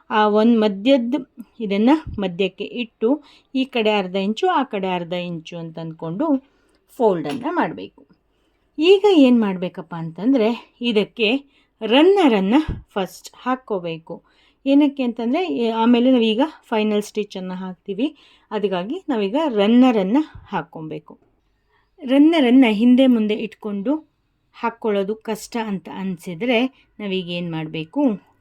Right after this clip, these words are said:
ಇಲ್ಲಿ ಹೀಗೆ ತಿರುಗಿಸ್ಕೊಂಡು ಹೀಗೆ ರನ್ನರನ್ನು ಹಾಕ್ಕೋಬೇಕು. ನಾ ರನ್ನರ್ ಹಾಕೋದು ಈಸಿಯಾಗಿ ಎರಡು ಮೆಥಡನ್ನು ಹೇಳ್ಕೊಟ್ಟಿದ್ದೀನಿ. ನೀವು ಅದನ್ನ ವಿಡಿಯೋ ನೋಡಿಲ್ಲ ಅಂತಂದ್ರೆ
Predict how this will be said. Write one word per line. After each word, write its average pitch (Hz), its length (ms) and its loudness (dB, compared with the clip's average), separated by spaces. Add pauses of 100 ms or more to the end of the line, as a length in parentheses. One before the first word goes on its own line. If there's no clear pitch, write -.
(120)
ಇಲ್ಲಿ 208 380 -4 (680)
ಹೀಗೆ 202 320 -2
ತಿರುಗಿಸ್ಕೊಂಡು 247 800 -4
ಹೀಗೆ 185 520 -8
ರನ್ನರನ್ನು 170 640 -8
ಹಾಕ್ಕೋಬೇಕು. 185 580 -14
ನಾ 240 140 -4
ರನ್ನರ್ 240 340 2
ಹಾಕೋದು 220 480 -4 (300)
ಈಸಿಯಾಗಿ 208 680 -2
ಎರಡು 233 400 0
ಮೆಥಡನ್ನು 202 840 -2
ಹೇಳ್ಕೊಟ್ಟಿದ್ದೀನಿ. 190 1000 -4 (320)
ನೀವು 233 260 0
ಅದನ್ನ 220 280 0 (100)
ವಿಡಿಯೋ 202 360 -2
ನೋಡಿಲ್ಲ 202 500 -4
ಅಂತಂದ್ರೆ 185 920 -8